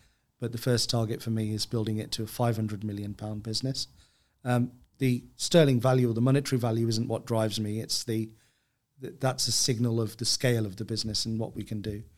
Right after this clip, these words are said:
in the market. We've set up a, uh, great hospitality supply business, which is what supplies, um, so it's Lioncraft Hospitality, and that, that's, uh, supplying Edgbaston, West Bromwich Albion.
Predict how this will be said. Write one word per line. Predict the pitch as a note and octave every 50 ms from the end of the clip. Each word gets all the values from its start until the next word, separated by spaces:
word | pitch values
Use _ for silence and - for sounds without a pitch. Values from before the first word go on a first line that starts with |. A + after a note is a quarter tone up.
| _ _ _ _ _ A2+
in | A2
the | G#2+
market. | A2 A2+ A2+ A2+ A2+ A2+ - A2 - - - - _ _ _ _ _ _ _ _
We've | - B2+ B2+
set | - - D#3 C#3+ C3 - C3+
up | C3 - - -
a, | - B2+ A#2 A#2+ A#2 A2+ A2+ - - - _ _ _ _ _ _ _ _
uh, | B2 A#2 A#2 A#2 A#2 A#2 -
great | - C#3 C#3 C#3 C#3 C3 - - - - - - -
hospitality | - C#3 C3 - - B2+ A2+ - - C#3 D3 - - - B2
supply | - - B2+ B2 - C3+ C#3 C3+
business, | C3 C#3+ D3+ C#3+ - - - - -
which | A#2 A2+ -
is | A#2 A2 A#2+
what | A#2+ A#2+ -
supplies, | - - A#2+ - C3+ B2 A#2+ A#2 A2+ A2 - - - _ _ _ _ _ _ _ _ - _
um, | C3 A#2 A2+ A2 G#2+ A2 A2+ A#2 - - _ _ _ _ _ _ _ - _ -
so | - - -
it's | G#2 -
Lioncraft | C3 B2+ A#2+ A#2 A2+ - A2+ - -
Hospitality, | - A#2+ - - B2 A2+ - B2+ C3 C#3 C#3 - D#3 D#3 - - _ _ - - - - _ _ - - -
and | A2+ A2+ A2+ A2+
that, | A2+ - A#2+
that's, | B2 B2 - - - - - -
uh, | A#2 A2 G#2+ -
supplying | - - A2+ - B2 A#2 A#2 A2+ A2+ A2+ A2+
Edgbaston, | - - A#2 A2+ - - A#2 A#2 - - - A#2 A2+ A2+
West | G#2+ A#2 A#2 - -
Bromwich | - A#2+ A#2 A2 A2 -
Albion. | A#2+ A2+ A#2 G#2 A#2 A2+ A2+ A2 A2+ A2 A2